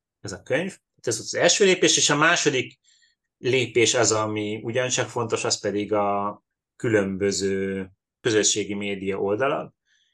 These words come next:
Én elsősorban két, ö, platformon vagyok jelen, erőteljesen, ez a LinkedIn és a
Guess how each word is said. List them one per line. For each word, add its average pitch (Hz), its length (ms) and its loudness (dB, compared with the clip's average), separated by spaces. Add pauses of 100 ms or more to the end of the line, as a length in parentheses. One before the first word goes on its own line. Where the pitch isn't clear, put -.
(360)
Én 113 300 -2
elsősorban 107 840 2
két, - 720 -4 (380)
ö, 104 160 -2
platformon 98 640 2
vagyok 95 320 -4
jelen, 156 540 -2
erőteljesen, 120 760 0
ez 98 120 -2
a 104 80 4
LinkedIn 107 400 0
és 92 180 -8
a 90 420 -8